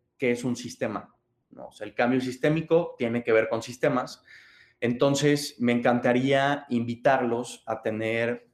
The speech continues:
un momento para recordar, o sea, qué se nos viene a la mente cuando pensamos en un sistema, ¿no? O sea,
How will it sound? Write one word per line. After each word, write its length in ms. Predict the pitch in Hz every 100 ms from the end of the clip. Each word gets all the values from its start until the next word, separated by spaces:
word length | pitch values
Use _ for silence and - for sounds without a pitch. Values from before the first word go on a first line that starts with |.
| _
un 140 | 123 127
momento 460 | 139 135 131 139
para 160 | 139 120
recordar, 720 | 107 - 127 107 110 113 - _ _ _ _ _ _ _
o 40 | -
sea, 140 | -
qué 140 | - 127
se 140 | 147
nos 220 | 147 120
viene 240 | 117 123 131
a 20 |
la 100 | 127
mente 440 | 110 107 104 120
cuando 640 | - 107 101 98 95 90 - _
pensamos 480 | - 107 110 113 120
en 80 | 110
un 140 | 101 98
sistema, 520 | 98 - 98 90 - _ _ _ _ _ _ _ _ _
¿no? 160 | 101 -
O 60 |
sea, 340 | - - -